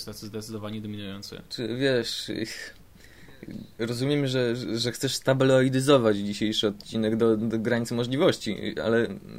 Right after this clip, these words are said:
Speaker 1: Tak, chcę stabloidyzować dzisiejszy odcinek, bo są wakacje, więc musimy być stabloidyzowani. Dokładnie tak, chcę stabloidyzować.
Speaker 2: Bądźmy, bądźmy
Speaker 1: Ale to jest,
Speaker 2: faktem,
Speaker 1: s-,
Speaker 2: tak.
Speaker 1: słuchajcie,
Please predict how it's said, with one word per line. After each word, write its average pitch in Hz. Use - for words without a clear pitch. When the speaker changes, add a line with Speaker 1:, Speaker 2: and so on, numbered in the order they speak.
Speaker 1:
Tak, -
chcę -
stabloidyzować 165
dzisiejszy 151
odcinek, 190
bo 151
są 156
wakacje, 160
więc 147
musimy 147
być 135
stabloidyzowani. 110
Dokładnie 147
tak, -
chcę -
stabloidyzować. 135
Speaker 2:
Bądźmy, 139
bądźmy 170
Speaker 1:
Ale 151
to 147
jest, 139
Speaker 2:
faktem, 101
Speaker 1:
s-, -
Speaker 2:
tak. -
Speaker 1:
słuchajcie, 175